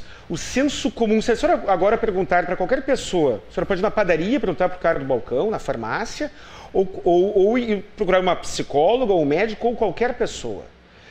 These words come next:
É senso comum de que o homem é agressor, de que a violência, que o homem é o maior agressor, o agressor mais frequente.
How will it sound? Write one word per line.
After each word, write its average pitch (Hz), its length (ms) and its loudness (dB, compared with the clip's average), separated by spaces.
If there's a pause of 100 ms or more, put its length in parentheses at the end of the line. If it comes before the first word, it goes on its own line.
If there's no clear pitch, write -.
(300)
É 180 80 0
senso 247 480 -4
comum 220 580 0
de 156 100 -10
que - 140 -6
o 202 120 0
homem 170 440 2 (640)
é 196 180 4
agressor, 160 880 0 (380)
de 120 100 -10
que - 80 2
a 175 40 0
violência, 165 680 0
que - 140 -8
o 151 80 0
homem 180 220 4
é - 20 2
o 170 180 0
maior 165 400 4
agressor, 139 400 -2
o 147 80 4
agressor 139 300 -2
mais 151 160 -2
frequente. 123 600 -4